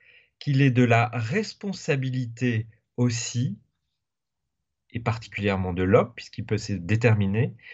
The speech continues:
des êtres de la nature, de préserver, de préserver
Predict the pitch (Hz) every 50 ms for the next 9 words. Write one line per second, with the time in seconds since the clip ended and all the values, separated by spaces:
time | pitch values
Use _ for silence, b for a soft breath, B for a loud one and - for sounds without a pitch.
0 | B B B - 101 113 120 113 120 135 135 127 - - 113 95 98 101 98 101
1 | 98 95 90 95 104 113 117 117 - - 147 175 202 196 - b b b b b
2 | 117 107 123 127 123 120 - - - - - 226 240 240 208 175 165 170 156 147
3 | 113 107 117 110 110 117 117 147 208 247 247 - _ _ _ _ _ - 110 117
4 | 113 - - 175 170 143 156 147 131 120 120 131 151 190